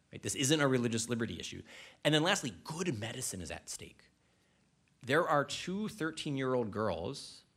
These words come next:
uh, who your tax dollars paid to have double mastectomies performed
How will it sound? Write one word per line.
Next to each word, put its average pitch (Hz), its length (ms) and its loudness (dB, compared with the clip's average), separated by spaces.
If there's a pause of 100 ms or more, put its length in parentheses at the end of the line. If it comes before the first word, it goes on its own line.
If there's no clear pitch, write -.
(300)
uh, 101 160 -4
who 110 160 -4
your 139 300 4
tax 135 380 -2
dollars 113 500 0
paid 87 560 -6 (420)
to 110 80 -2
have 101 200 -2
double 120 220 0
mastectomies 104 880 -4
performed 90 600 -8